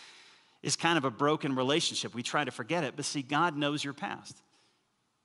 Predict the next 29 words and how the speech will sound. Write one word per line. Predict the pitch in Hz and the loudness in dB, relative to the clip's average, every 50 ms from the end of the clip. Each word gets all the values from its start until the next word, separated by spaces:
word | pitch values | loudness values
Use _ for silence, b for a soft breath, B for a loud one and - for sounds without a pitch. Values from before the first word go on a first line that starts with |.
| _ _ _ - | _ _ _ -8
And | - 151 | -6 -4
see, | - 180 175 165 | 2 2 4 2
as | 147 127 | 2 4
God | - 180 170 165 | 4 6 6 6
looks | 147 151 170 185 - - - - - 104 - | 4 4 0 0 2 0 -2 -4 -4 -4 -4
at | 147 - 156 | -4 -4 0
you, | 160 165 147 143 151 | 2 4 4 4 4
as | 160 160 147 | 2 0 -2
he | 147 143 | -2 -2
looks | 139 147 160 156 - | 0 -2 -2 -2 -2
at | 156 127 - | -6 -6 -6
history, | - 185 185 - - - 156 143 139 | -4 -4 -4 -4 -2 -2 -2 -2 -2
he | 123 160 170 | -2 -4 -4
sees | 151 - - 156 160 151 - | -4 -2 -2 -2 -2 0 -2
your | 160 151 | -2 -4
past, | - - 147 139 139 147 151 147 - | -4 -2 0 2 2 2 0 -2 -4
he's | - 151 139 123 | -2 -2 0 0
in | 156 156 | 0 0
your | 147 147 | 0 -2
present, | 139 - 160 160 151 - 143 127 | -2 -2 -2 -2 0 -2 -4 -4
but | 120 147 139 | -4 -6 -4
he's | 120 170 160 123 | -4 -6 -6 -6
also | - - 160 180 202 202 - - 175 156 | -4 -2 0 0 0 0 -2 -2 -4 -4
just | 123 117 156 165 170 - - | -2 -2 -2 -2 -2 -2 -4
as | 151 131 135 | -6 -6 -4
intimately | - 160 175 175 - 147 175 165 - 139 143 147 139 | -4 -2 -2 -4 -4 -4 -4 -4 -4 -4 -4 -4 -2
in | 127 131 156 160 160 | -2 -2 0 0 0
your | 151 139 135 | -2 -4 -4
future | - - 175 180 160 - - 113 104 101 101 | -6 -6 -6 -6 -6 -6 -6 -6 -8 -8 -10